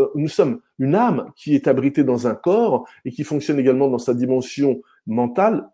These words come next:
émotionnelle, mentale et spirituelle. Alors, rappelons que, en fait,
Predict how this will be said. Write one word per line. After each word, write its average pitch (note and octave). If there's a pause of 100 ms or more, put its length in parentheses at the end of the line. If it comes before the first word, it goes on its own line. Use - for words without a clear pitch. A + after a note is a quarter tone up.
émotionnelle, C#3
mentale B2+ (140)
et C3+
spirituelle. A#2 (300)
Alors, D3
rappelons G#3+
que, G#3+ (340)
en C3
fait, C#4